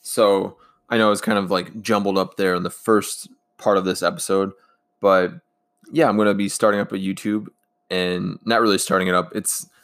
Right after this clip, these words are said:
a channel that I've had for almost ten years, but I just never really used it. Um,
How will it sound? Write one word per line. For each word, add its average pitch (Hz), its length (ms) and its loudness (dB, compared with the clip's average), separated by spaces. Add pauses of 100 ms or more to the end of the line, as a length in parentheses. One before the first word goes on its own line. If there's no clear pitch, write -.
a 120 80 -2
channel 117 340 0
that 104 100 0
I've 98 140 -2
had 98 320 0
for 92 580 -2 (300)
almost 117 400 2
ten 107 180 -2
years, 101 240 -2
but 92 100 0
I - 20 2
just 98 180 -8
never 95 140 -2
really 90 180 -2
used 95 260 -2
it. 113 220 -2 (680)
Um, 92 520 -2